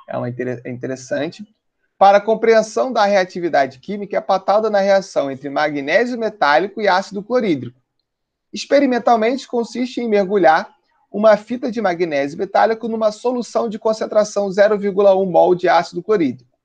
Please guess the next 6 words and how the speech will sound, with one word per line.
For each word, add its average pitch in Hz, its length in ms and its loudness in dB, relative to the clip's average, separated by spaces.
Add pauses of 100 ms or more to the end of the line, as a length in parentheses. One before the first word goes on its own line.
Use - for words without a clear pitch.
(600)
Acerca 143 500 0
do 139 140 -4
processo 175 500 0
acima 214 380 -6
descrito, 277 560 -6 (340)
considerando, 208 800 2